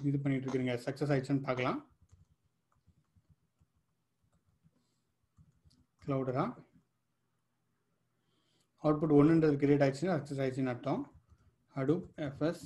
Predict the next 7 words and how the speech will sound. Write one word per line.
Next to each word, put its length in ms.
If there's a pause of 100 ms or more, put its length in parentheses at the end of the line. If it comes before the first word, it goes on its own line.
(160)
எல் 220
எஸ் 160
ஸ்லாஷ் 360
யூசர் 380 (1500)
ஸ்லாஷ் 500 (840)
Cloudera 560 (500)
output 420